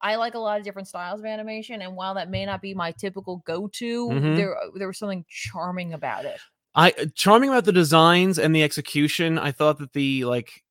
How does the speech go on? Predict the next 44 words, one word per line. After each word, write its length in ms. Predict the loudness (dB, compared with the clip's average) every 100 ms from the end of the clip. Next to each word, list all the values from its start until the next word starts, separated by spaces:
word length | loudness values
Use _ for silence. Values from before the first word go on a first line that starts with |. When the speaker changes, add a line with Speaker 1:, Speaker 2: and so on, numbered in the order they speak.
| -14 -10
Speaker 2:
th-, 140 | -10 _ _ _ 0
that 240 | 2 4
was 120 | 2 4
what 160 | 4
it 60 | 4
was. 220 | -2 0
That 140 | -2
was 120 | 0 -2
what 100 | -4
was 100 | -4
on 100 | -4
display 440 | -6 -6 -6 -6
because, 260 | -2 0 2
like, 120 | 0
the 80 | -2
story 380 | 4 6 6 6
was, 220 | 2 0
like, 280 | -2 -2 -8 -2
it 100 | 2
was 220 | 2 0
just, 640 | -2 2 2 2 -8 -20 -20 _ _ _ _ _ _ 0
there 140 | 2
was 120 | 2
a 60 | 0
lot 240 | 0 0
of 140 | -2 0
the, 160 | 0 2
there 100 | -4
was 100 | -4
a 20 |
lot 180 | -6 -4
behind 440 | -8 -6 -6 -4
the 40 | -6
scenes. 480 | -6 -8 -6 -10 -10
You 60 | -12
know, 60 |
Speaker 1:
Mm-hmm. 160 | -6 -2
Speaker 2:
like, 220 | -2 -2 -2
I 120 | 0
liked 340 | 2 0 0
the 100 | 0
idea. 320 | 2 4 2 2
I 100 | -2
think 400 | 0 0 0